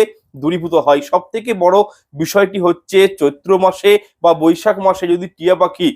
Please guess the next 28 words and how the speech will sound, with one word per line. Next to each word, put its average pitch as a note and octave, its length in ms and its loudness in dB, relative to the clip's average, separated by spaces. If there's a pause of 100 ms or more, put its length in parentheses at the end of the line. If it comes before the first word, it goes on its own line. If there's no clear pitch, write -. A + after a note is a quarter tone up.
(180)
আপনাদের F3 460 0
ঘরে D#3 340 2
আসে, D#3+ 280 0
তাহলে D#3 300 0
বুঝবেন D#3+ 440 -2 (300)
রাহু, D3+ 460 0 (160)
কেতু E3+ 340 -2 (120)
এবং D#3+ 300 -4
শনির G#3+ 480 -4 (100)
কুদৃষ্টি G3 560 -2 (400)
গৃহের F#3 520 2 (140)
উপর, F#3 340 0 (420)
মানে D3 140 2
আপনার F3+ 260 0
সংসারের F#3+ 600 0
উপর F3 320 -2
কিন্তু F3 400 -10
আর F3 180 2
পড়বে C#3 300 0
না C3 120 2 (320)
এবং D#3+ 280 0
যার E3 280 2
ফলে F3 340 0 (160)
অ্যাক্সিডেন্ট, F#3+ 720 -4 (120)
অকাল F3+ 400 2
মৃত্যুর F#3 380 -10
সম্ভাবনা D#3 580 -2 (320)
অনেকাংশেই F3+ 600 0